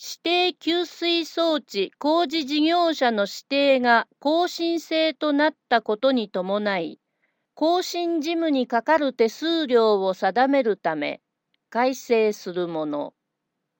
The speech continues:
なお、この条例は令和二年四月一日から施行するもの。付託委員会、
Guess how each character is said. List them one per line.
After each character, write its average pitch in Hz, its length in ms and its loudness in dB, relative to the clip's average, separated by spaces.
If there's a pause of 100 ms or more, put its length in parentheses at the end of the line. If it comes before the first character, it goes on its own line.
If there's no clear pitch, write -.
(840)
な 254 280 4
お、 156 180 0 (440)
こ 262 140 4
の 339 180 4
条 339 340 2
例 311 320 2
は 277 260 4 (120)
令 339 320 2
和 226 180 6
二 262 160 2
年 196 320 0
四 - 220 -4
月 320 300 2
一 311 340 -4
日 - 320 -2
か 220 140 0
ら 185 160 2
施 - 180 -10
行 226 340 2
す 208 180 -10
る 190 140 -2
も 175 200 -4
の。 165 280 -4 (1600)
付 - 140 -20
託 339 340 2
委 330 60 0
員 311 460 2
会、 170 440 -2